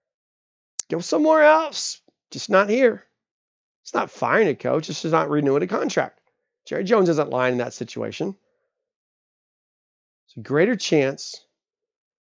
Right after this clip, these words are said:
that there's another coach walking that sideline next year in Dallas other than Jason Garrett. But that coach will not be Lincoln Riley because Lincoln Riley's not a yes man.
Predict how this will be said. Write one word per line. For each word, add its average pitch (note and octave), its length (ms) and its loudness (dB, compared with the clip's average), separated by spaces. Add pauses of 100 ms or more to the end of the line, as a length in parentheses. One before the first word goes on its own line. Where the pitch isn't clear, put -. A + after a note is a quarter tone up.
(100)
that - 80 -14
there's A#2 100 -8
another B2+ 280 0
coach F3 340 4
walking D3 340 4
that C#3 160 0
sideline C3+ 540 2
next A#2 240 -6
year A#2+ 120 -4
in A2+ 120 -6
Dallas A2+ 680 -2 (1600)
other E3+ 220 6
than C3 240 0
Jason A#2+ 340 -4
Garrett. D3 380 0 (1500)
But G#2+ 140 -6
that E3+ 260 4
coach C3+ 320 0
will D#3 220 6
not D3 260 0
be B2+ 140 -2
Lincoln A#2 320 -4
Riley A#2+ 440 -2 (480)
because A#2 240 -6
Lincoln A3+ 280 2
Riley's G#3 280 0
not F#3+ 120 2
a E3 60 2
yes G#3+ 260 0
man. C3 280 -4